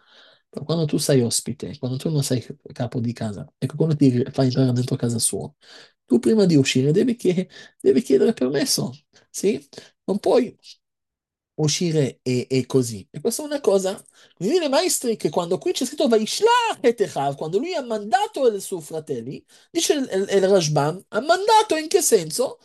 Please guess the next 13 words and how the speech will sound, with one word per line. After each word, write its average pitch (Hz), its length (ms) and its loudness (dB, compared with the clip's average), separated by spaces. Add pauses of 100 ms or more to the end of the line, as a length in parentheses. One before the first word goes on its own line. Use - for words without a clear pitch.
(260)
Ha 480 80 -4
dato 494 320 2
permesso 466 500 2
ai 349 160 2
suoi 440 200 4
fratelli 294 640 2 (400)
di 330 140 2
andare 196 440 4
via." 180 320 0 (1300)
Invece 185 640 2 (160)
il 143 160 -2
Shach - 460 -4
dice, 131 520 -6